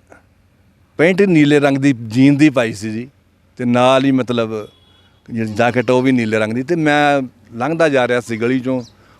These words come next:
ਕੋਈ ਦੋ ਸੌ ਕਿਲੋਮੀਟਰ, ਦੋ ਸੌ ਮੀਟਰ ਤੋਂ ਥੋੜ੍ਹਾ ਦੂਰ ਮੇਰੀ ਭੈਣ ਜੀ ਦਾ ਘਰ ਸੀ। ਤੇ ਮੈਂ ਜਦੋਂ ਘਰ ਚਲਾ ਗਿਆ ਉਹਨਾਂ ਦੇ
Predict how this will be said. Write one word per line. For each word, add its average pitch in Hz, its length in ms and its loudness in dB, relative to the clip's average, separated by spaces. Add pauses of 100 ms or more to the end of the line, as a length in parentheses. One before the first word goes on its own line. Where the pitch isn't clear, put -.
ਕੋਈ 156 180 -4
ਦੋ 175 140 2
ਸੌ 196 180 2
ਕਿਲੋਮੀਟਰ, 170 480 0
ਦੋ 156 340 -2
ਸੌ 170 160 0
ਮੀਟਰ 156 260 0
ਤੋਂ 143 160 -4
ਥੋੜ੍ਹਾ 139 180 2
ਦੂਰ 123 280 -4
ਮੇਰੀ 127 220 -4
ਭੈਣ 131 240 -2
ਜੀ 107 60 -8
ਦਾ 113 140 -4
ਘਰ 120 180 0
ਸੀ। 107 100 -6
ਤੇ 135 120 -8
ਮੈਂ 135 200 0
ਜਦੋਂ 127 320 -2 (360)
ਘਰ 127 260 0
ਚਲਾ 113 260 0
ਗਿਆ 135 180 2
ਉਹਨਾਂ 139 180 0
ਦੇ 127 160 -6